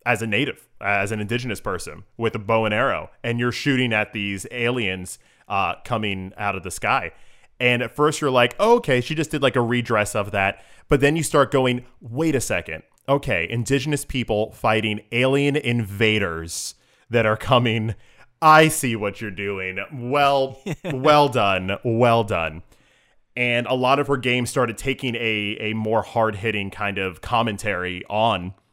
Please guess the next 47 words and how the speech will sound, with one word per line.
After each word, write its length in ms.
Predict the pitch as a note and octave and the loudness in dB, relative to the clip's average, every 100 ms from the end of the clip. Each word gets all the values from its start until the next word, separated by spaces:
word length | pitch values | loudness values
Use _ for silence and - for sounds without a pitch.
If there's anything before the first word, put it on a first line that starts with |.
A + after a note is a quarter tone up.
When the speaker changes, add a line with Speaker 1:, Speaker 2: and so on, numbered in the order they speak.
| _ - | _ -8
Speaker 1:
the 100 | A2 | -8
struggles 440 | - A2+ A#2 G#2 | -4 -2 -2 -2
of 100 | G#2 | -4
indigenous 380 | G2 G2 G2+ F#2+ | -6 -8 -8 -8
people 400 | - A#2 A#2 F#2 | -6 -6 -4 -4
and 140 | F2+ F2 | -6 -4
the 100 | F#2+ | -4
injustices 560 | G2 A2+ A2 G2+ F2+ | -2 -4 -4 -10 -10
being 260 | G2 F2 F2 | -8 -8 -4
done. 320 | G2 A2+ - - _ _ - - - - - _ _ _ _ _ | -2 -2 -4 -20 _ _ -18 -18 -18 -20 -20 _ _ _ _ _
This 180 | C3+ C3+ | -4 -2
all 300 | C3+ C#3+ D3+ | 2 2 2
led 320 | B2+ B2 G#2 | 2 2 0
to 340 | - A#2 G#2 G#2 | -4 -4 -2 -2
a 120 | G2+ | -4
game 240 | G2+ G#2 | -2 -2
that 80 | G#2+ | -2
came 220 | - A2 | -4 -2
out 180 | G2+ G#2 | 2 0
in 60 | F#2+ | 0
twenty 220 | G#2+ G2 | -4 -4
seventeen 680 | - F#2+ F#2+ - G#2+ G2 F2+ _ _ _ | -2 -4 -4 -6 -4 -4 -6 _ _ _
called 300 | - G#2 G2+ - | -6 -4 -4 -4
Thunderbird 600 | A2+ A#2+ B2 A#2 G#2+ G2+ | -2 0 0 0 0 -2
Strike. 800 | - - G2 G2+ D2+ - - _ - | -8 -12 -10 -8 -8 -12 -20 _ -12
Oh, 380 | G2 G#2 F#2+ - - | -6 -4 -6 -10 -12
this 220 | F#2+ - | -10 -10
one, 220 | F2+ D2+ | -12 -12
this 220 | - A#2 A2 | -8 -8 -6
one, 160 | F#2+ | -6
y'all, 320 | F#2 F2+ F2 | -4 -4 -4
this 260 | F2 A#2 - | -4 -4 -4
one. 220 | A2 F2 D#2+ _ _ _ _ - | -4 -4 -6 _ _ _ _ -2
Uh, 160 | A2+ | 0
I 20 | |
explained 340 | B2 - C3+ C#3 | 0 0 0 2
it 40 | |
a 60 | C3 | 2
little 180 | B2 A#2+ | 2 2
bit 260 | A#2 A2 - | 2 0 -2
at 120 | A2 | -4
the 60 | |
top 280 | G#2 A2 G#2+ | -2 0 2
of 60 | G#2+ | 0
this, 240 | F#2+ F2+ | -4 -4
but 160 | - G2 | -4 -4
it's 260 | G2 - | -4 -8